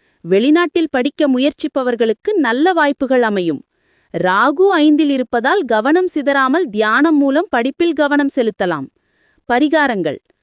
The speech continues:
அர்த்தாஷ்டம சனியின் தாக்கத்தை குறைத்து ராஜயோகத்தை பெற. துர்கா மற்றும் சுக்ரன். வெள்ளிக்கிழமைகளில் துர்க்கை அம்மனுக்கு நெய்விளக்கு ஏற்றி, பின் லக்ஷ்மி அல்லது துர்க்கை ஸ்தோத்திரம் சொல்வது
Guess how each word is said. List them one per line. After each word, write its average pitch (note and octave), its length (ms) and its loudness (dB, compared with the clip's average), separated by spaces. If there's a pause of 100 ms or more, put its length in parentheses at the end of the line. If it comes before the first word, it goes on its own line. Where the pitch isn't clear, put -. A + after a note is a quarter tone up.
(340)
அர்த்தாஷ்டம F#4+ 720 -2
சனியின் D4 460 2
தாக்கத்தை C#4 580 -2
குறைத்து B3+ 480 -2 (340)
ராஜயோகத்தை D4+ 920 0
பெற. F#3 300 -2 (840)
துர்கா A#3+ 380 0 (140)
மற்றும் D#4+ 400 -2
சுக்ரன். A#3 560 -4 (600)
வெள்ளிக்கிழமைகளில் D4+ 1040 0
துர்க்கை A3+ 360 -2
அம்மனுக்கு D4+ 540 0
நெய்விளக்கு C#4+ 680 -4
ஏற்றி, A3+ 480 -4 (340)
பின் D4+ 200 4
லக்ஷ்மி C#4+ 640 0
அல்லது B3+ 480 -2
துர்க்கை A3+ 300 -2
ஸ்தோத்திரம் D#4 580 0
சொல்வது B3 560 -2